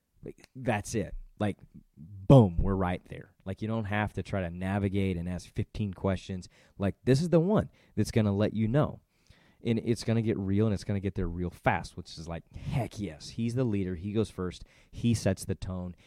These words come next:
If he's not willing to share with you, then why in the world would you ever tell him anything that you need it healing for? Like, why am I gonna share with you if you as the leader won't show me how to do it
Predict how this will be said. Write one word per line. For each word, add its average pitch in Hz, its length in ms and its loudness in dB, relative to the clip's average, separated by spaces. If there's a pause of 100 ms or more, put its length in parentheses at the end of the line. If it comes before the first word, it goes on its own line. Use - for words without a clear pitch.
(120)
If 110 160 -6
he's 98 160 -4
not 104 300 0
willing 101 180 -2
to 90 80 -6
share 92 260 -6
with 82 220 -6
you, 101 160 2
then 87 220 -2
why 92 180 0
in 98 80 0
the 95 80 0
world 87 240 2
would 87 140 -4
you 87 120 -4
ever 90 200 -2
tell 98 260 -4
him 92 220 -4 (120)
anything 92 500 2
that 90 140 -8
you 98 160 -6
need 90 400 -4 (240)
it 98 160 -2
healing 82 420 -6
for? - 340 -16 (100)
Like, 92 200 -4 (260)
why 101 300 2
am 127 140 4
I 127 60 2
gonna 123 160 0
share 120 240 0
with 107 160 2
you 101 400 2 (240)
if 101 220 -6
you 117 180 2
as 113 80 2
the 101 100 -2
leader 95 440 -2 (240)
won't 98 420 0 (220)
show - 360 2
me 104 120 -2
how 90 180 -4
to 85 100 0
do - 280 -2
it - 100 -16